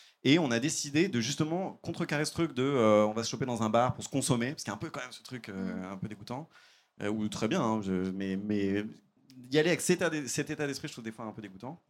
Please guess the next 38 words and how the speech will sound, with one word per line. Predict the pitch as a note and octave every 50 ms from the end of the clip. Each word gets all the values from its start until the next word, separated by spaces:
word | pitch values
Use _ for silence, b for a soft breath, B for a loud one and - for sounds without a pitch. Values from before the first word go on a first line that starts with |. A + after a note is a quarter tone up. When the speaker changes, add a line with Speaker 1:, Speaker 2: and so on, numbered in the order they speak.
| - - A#2+
Speaker 1:
Euh, | A2 G#2+ G#2+ G#2 G#2 G#2 - b b b b b b b b
et | B2+ B2+ C#3 C#3
on | C3+ A#2+ A#2 A2+ G#2+
a | G#2+ G#2
passé | G2+ B2+ A2+ - D#3
une | C3+
soirée | - - C3 C#3 - -
incroyable | D#3+ E3 E3 C#3 C3+ B2+ C#3 D3
d'aller | C3 A#2+ A2+ B2
de | A2+ A#2
bar | A2+ C3+ D3+ D#3
en | D3 A#2+
bar, | A2 A2+ A#2+ C3 B2+
de | A#2
voler | A2 G2+ A#2+ C3 C#3 C#3+
des | C#3 C3+
verres | B2+ B2+ C3 C3 B2+
sur | - A#2+
le | A2+
comptoir, | A#2+ B2+ A2+ A2+ A#2+ A#2 B2 C3+ C3 A2+
de | A2+
les, | G#2 G2 G2+ G2+ G2+
enfin | G2+ - A2 G#2
voilà, | G#2+ G#2+ G2+ G2
c'était | - - G2 A2 A2
vraiment | G2+ A2+ C3 C#3 D3+ D#3+ D#3+ D#3
incroyable, | D#3+ - - B2 A2+ C#3 E3 D#3 A#2+
jusqu'à | A2 G#2 A#2 A#2 - C#3+ B2+
regarder | B2+ B2 B2 A#2+ B2 B2
le | A#2 A2 G#2 G2 G#2
lever | G#2 G#2+ A2+ B2+ C3+
de | C3
soleil | - B2+ B2 C3+ C3 B2+ b b b b b b b b
sur | - B2 A2+
des | G#2+ G#2+ A2+
échafaudages | B2+ - C3+ B2 - B2+ A#2+ A#2+
de | A2 A2+
Paris | G#2+ A2 G2 F#2+ G#2+ C3+ F3 E3+